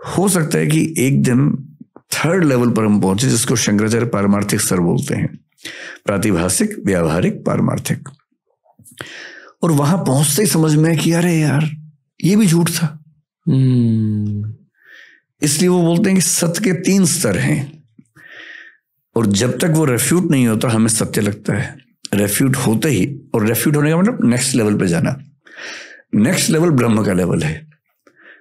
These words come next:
Speaker 1: और वहां जाके समझ में आता है कि जो reality हम मान रहे थे, वो सिर्फ perception था।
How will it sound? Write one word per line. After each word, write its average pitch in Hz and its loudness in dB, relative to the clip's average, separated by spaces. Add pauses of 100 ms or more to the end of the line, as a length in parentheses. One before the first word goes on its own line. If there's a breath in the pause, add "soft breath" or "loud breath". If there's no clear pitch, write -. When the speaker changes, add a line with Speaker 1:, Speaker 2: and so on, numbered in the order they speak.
(220 loud breath)
Speaker 1:
और 139 0
वहां 120 2
जाके 143 0
समझ 113 2
में 98 2
आता 98 0
है - 0
कि 143 2
जो 117 2
reality 113 2
हम 110 4
मान 104 2
रहे 92 2
थे, 87 0 (840 loud breath)
वो 143 0
सिर्फ 135 -2
perception 151 0
था। - -6